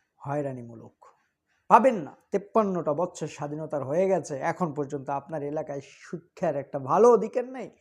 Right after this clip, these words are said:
একটা প্রতিষ্ঠান নেই, রাস্তাঘাট নাই। আপনার প্রত্যেকটা জায়গায়, এমন কোন জায়গা আছে যেখানে আপনি ভোগেন না?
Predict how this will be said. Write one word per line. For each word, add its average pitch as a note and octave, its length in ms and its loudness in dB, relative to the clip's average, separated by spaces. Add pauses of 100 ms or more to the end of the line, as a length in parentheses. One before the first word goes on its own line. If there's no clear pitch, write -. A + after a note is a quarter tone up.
(280)
একটা E3 340 2
প্রতিষ্ঠান D4 600 -4
নেই, E4+ 200 -8 (540)
রাস্তাঘাট A#3+ 580 4
নাই। C4 280 0 (400)
আপনার G3+ 320 2
প্রত্যেকটা B3+ 540 2
জায়গায়, C#3+ 340 -2
এমন G4+ 300 -6
কোন F#3 200 0
জায়গা C#3 380 -2
আছে F3+ 240 -4
যেখানে D3+ 400 -8
আপনি D3 260 -8
ভোগেন G3 320 4
না? A3 240 -6